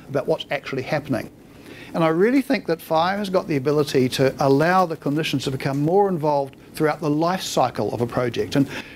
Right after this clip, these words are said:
pretty much what today is all about is to sort of share that kind of vision, if you like, that kind of thinking, and see what you think. Um, I want to introduce you to fire itself. Oh, sorry, and so what I'm kind of thinking is that it'd be cool if a,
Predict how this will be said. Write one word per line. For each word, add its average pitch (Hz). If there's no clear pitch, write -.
pretty 262
much 214
what 180
today 180
is 165
all 160
about 147
is 143
to -
sort 151
of 143
share 190
that 156
kind 139
of 127
vision, 165
if 120
you 131
like, 127
that 143
kind 135
of 135
thinking, 139
and 180
see 190
what 175
you 185
think. -
Um, 160
I -
want 180
to 180
introduce 190
you 180
to 170
fire 175
itself. 196
Oh, 214
sorry, 190
and 202
so -
what 240
I'm 311
kind 330
of -
thinking 269
is 202
that 202
it'd 226
be 233
cool 247
if 185
a, 180